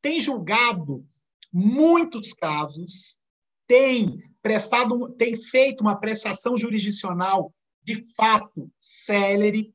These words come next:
e rápida, tentando dar ao jurisdicionado segurança jurídica de temas que estavam aí há muito tempo parados, e agora nós vamos iniciar uma nova etapa. Parece um, um jogo de videogame. Nós geramos, zeramos um jogo, uma etapa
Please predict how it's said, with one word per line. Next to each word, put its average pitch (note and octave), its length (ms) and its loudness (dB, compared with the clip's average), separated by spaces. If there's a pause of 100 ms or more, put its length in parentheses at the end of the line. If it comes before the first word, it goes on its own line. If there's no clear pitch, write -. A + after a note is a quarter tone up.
(120)
e F3 120 -10
rápida, F#3+ 560 -2
tentando B3+ 840 0
dar G#3 380 2 (1120)
ao A3+ 180 2
jurisdicionado G#3 800 -2
segurança A#3 640 0
jurídica A3 400 -2
de F3+ 220 -10
temas D4 280 -4
que B3 100 -16
estavam C4 400 -6
aí A#3 140 -2
há C4 60 2
muito C#4 480 0
tempo C4 240 -12
parados, E3 680 -6 (380)
e C#4 80 0
agora C#4+ 440 4
nós D#4+ 200 0
vamos D4 240 -4
iniciar C#4+ 600 -2 (480)
uma D#4 180 2
nova D4 440 4
etapa. C#4 560 2
Parece A#3+ 480 2
um, D#4+ 160 -8
um D4 80 -2
jogo B3+ 320 6
de B3 100 -4
videogame. B3+ 560 2
Nós G3+ 220 2
geramos, A3+ 500 4
zeramos A3+ 640 2
um G#3 100 0
jogo, F3 260 -4
uma E3+ 140 -2
etapa F#3+ 440 -6